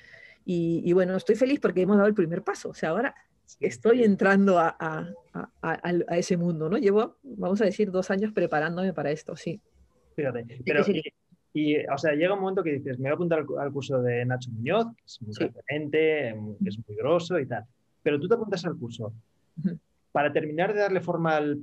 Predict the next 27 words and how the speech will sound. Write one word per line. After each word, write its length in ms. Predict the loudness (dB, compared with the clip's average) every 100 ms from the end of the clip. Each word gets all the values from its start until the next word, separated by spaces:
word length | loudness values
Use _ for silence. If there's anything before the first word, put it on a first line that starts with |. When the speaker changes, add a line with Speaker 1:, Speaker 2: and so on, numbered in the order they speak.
| -4
Speaker 2:
al 680 | 0 2 2 0 0 -2 -4 -2
producto 640 | -2 -2 -4 -2 -2 0 4
o 240 | 4 4
para, 440 | 2 4 2 2 0
también 320 | -2 0 2
para 200 | 2 2
aprender 540 | 0 -2 -4 -2 2 2
a 60 |
venderlo 580 | 2 -2 -2 -2 0 0
online 440 | 0 -2 -4 -4 -6
por 140 | -8
tu 80 | -10
cuenta? 240 | -14 -14 -16 _ _
Speaker 1:
Para 180 | 0 2
aprender 320 | 2 4 6
a 40 | 6
venderlo 280 | 4 4 2
online. 240 | 0 0
Es 120 | 0
un 120 | 0
curso 540 | 0 0 0 -2 -2 -4 _
para 220 | 2 4
aprender 400 | 2 2 2 2
a 40 | 2
hacer 220 | 0 -2
cursos 360 | -2 0 -2 -2
online. 340 | -4 -4